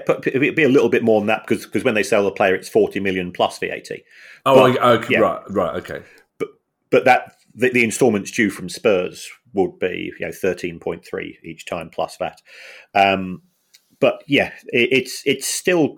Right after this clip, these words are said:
Speaker 1: a big hit as far as the, the selling club is concerned, and that's why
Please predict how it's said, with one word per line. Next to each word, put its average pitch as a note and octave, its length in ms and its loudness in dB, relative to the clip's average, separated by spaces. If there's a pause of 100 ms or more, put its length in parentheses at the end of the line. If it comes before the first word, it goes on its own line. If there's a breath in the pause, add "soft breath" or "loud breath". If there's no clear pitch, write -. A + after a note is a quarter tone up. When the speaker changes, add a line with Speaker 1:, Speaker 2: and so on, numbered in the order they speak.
Speaker 1:
a B2 100 2
big B2 380 0
hit - 600 -8 (140)
as F#2 140 -8
far G2+ 340 0
as F2+ 180 -4
the, F#2 220 -4
the F#2+ 120 -10
selling F2+ 400 -4
club F2+ 240 -2
is E2+ 120 -10
concerned, F2+ 500 -2 (340 loud breath)
and G#2+ 260 -2
that's - 460 -4
why A2 560 -2